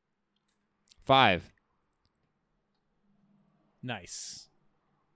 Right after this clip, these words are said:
Speaker 2: I like it
Speaker 1: Is
Speaker 2: when
Speaker 1: it?
Speaker 2: the tiebreaker is closer to me than it is to Jack. It makes me feel good about myself.
Speaker 1: Yeah, I agree, though. I'm, I was actually trying to do the math on my little fucking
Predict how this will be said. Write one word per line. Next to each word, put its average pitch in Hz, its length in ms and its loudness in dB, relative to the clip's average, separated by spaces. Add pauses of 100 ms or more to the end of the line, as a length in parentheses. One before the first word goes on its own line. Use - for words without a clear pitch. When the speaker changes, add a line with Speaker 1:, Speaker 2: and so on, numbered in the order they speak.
(1160)
Speaker 2:
I 147 100 2
like 220 200 10
it 233 80 8
Speaker 1:
Is 160 100 4
Speaker 2:
when 233 100 10
Speaker 1:
it? - 20 6
Speaker 2:
the 180 80 4
tiebreaker 175 600 6
is 147 120 -2
closer 151 340 -4
to 127 80 -6
me 131 200 -2
than 117 180 -8
it 110 80 -12
is 113 140 -12
to 110 100 -18
Jack. 101 340 -16
It 110 60 -18
makes 120 200 -12
me 131 60 -8
feel 113 140 -12
good 104 140 -14
about 107 200 -14
myself. - 300 -20
Speaker 1:
Yeah, 98 180 -6
I 165 160 6
agree, 196 380 2
though. 104 160 0
I'm, 110 180 0
I 123 140 0
was 123 100 0
actually 127 240 2
trying 120 180 2
to 107 60 -2
do 104 140 0
the 95 60 -2
math 92 380 0
on 95 120 -10
my 90 140 -4
little 90 260 -4
fucking 82 500 -8